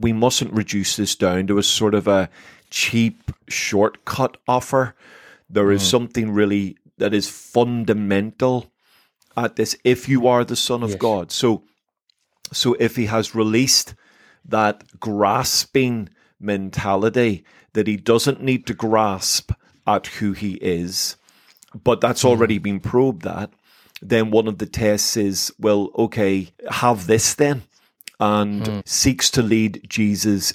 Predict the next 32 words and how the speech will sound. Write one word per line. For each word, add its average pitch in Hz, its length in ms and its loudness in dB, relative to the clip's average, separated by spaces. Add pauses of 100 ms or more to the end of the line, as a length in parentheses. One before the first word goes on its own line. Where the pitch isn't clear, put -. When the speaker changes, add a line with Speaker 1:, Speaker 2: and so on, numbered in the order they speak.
(120)
Speaker 1:
into 104 840 0 (120)
grasping 135 920 0
for 113 380 0
himself, 104 800 -2
grasping 107 920 0
for 101 300 0
his 101 280 0
own 104 440 2 (360)
position 107 720 0 (160)
and 101 200 -4
his 98 260 -4
own, 104 500 -2
well, 165 120 2
let's 196 220 4
use 147 160 4
a, - 80 4 (100)
a 110 80 -6
twenty-first 117 560 0
century 110 320 0
word 107 200 2
in 104 80 2
the 107 100 0
sense 107 300 0
of 101 100 -8 (140)
grasping 139 640 0
for 117 120 2
his 104 140 0
own 101 140 -2
success. - 920 -2 (640)
Speaker 2:
Mm-hmm. 123 420 2
Speaker 1:
And 117 140 0
Jesus 113 540 2